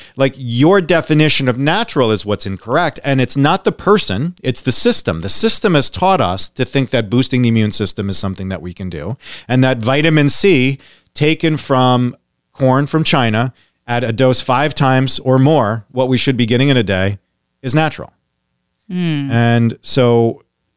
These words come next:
Speaker 2: does vitamin C make us healthier? And vitamin C rich foods will make us healthier, not because of the vitamin C, but because they're healthy foods. They're, they're nutrient dense foods, right? So I want everybody to redefine what healthier means, right? So if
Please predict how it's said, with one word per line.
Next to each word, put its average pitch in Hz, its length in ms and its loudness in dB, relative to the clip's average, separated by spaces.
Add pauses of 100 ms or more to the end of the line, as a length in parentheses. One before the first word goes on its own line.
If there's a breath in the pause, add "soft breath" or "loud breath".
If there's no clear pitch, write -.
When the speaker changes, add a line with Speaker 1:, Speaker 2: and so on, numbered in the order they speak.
(140)
Speaker 2:
does 147 560 2 (1400)
vitamin 127 420 2
C 120 220 2
make 113 220 0
us 101 140 -2
healthier? 95 680 -2
And 104 380 -4
vitamin 113 300 0
C 107 120 -2
rich 95 200 -4
foods 98 640 0 (340)
will 110 100 -4
make 107 200 0
us 95 120 -4
healthier, 120 300 0
not 101 160 -2
because 98 200 -4
of 92 40 -6
the 92 60 -6
vitamin 87 280 -4
C, 95 140 -6
but 82 160 -10
because 87 480 -8 (160)
they're 90 220 -8
healthy 87 280 -8
foods. 85 280 -14
They're, 82 240 -14
they're 87 100 -16
nutrient 85 420 -14
dense 78 240 -14
foods, - 440 -16
right? 82 180 -8 (480 loud breath)
So 139 120 0
I 151 120 2
want 147 300 2
everybody 117 320 2
to 104 80 2
redefine 101 500 -2
what 95 160 -10
healthier 104 380 -4
means, - 400 -20 (200)
right? 87 180 -12
So 87 180 -4
if 82 80 -10